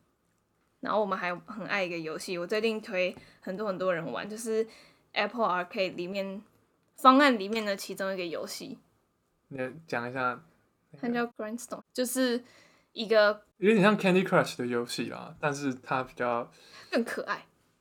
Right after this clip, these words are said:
Speaker 1: 更活泼，
Speaker 2: 嗯。
Speaker 1: 因为它不是糖果，<laughs> 它是真的人，
Speaker 2: <laughs>
Speaker 1: 人在去打怪物这样，
Speaker 2: 嗯，嗯，嗯，嗯。
Speaker 1: 很好玩，就是有点像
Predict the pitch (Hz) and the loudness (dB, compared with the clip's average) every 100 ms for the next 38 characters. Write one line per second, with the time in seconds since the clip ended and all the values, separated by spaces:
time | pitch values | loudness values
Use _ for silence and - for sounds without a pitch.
0 | _ _ _ _ - 285 254 190 190 185 | _ _ _ _ 0 2 4 2 -2 -10
1 | - _ - 123 262 247 202 208 208 147 | -10 _ -18 -4 0 0 -2 -8 -10 -10
2 | - - _ _ _ _ _ _ - - | -12 -12 _ _ _ _ _ _ -14 -12
3 | - - - 233 269 233 233 240 196 196 | -12 -14 -2 2 2 6 6 8 12 12
4 | 202 - - 240 - 190 240 214 240 247 | 12 6 8 8 8 4 6 6 6 4
5 | 269 330 160 - 240 127 127 123 123 123 | 2 2 -2 2 4 6 6 6 4 2
6 | 127 147 165 - _ 196 226 190 62 - | 0 -4 -10 -14 _ -10 -4 -4 -4 -12
7 | - _ _ _ _ _ 311 359 349 247 | -18 _ _ _ _ _ 2 6 8 8
8 | 330 | 6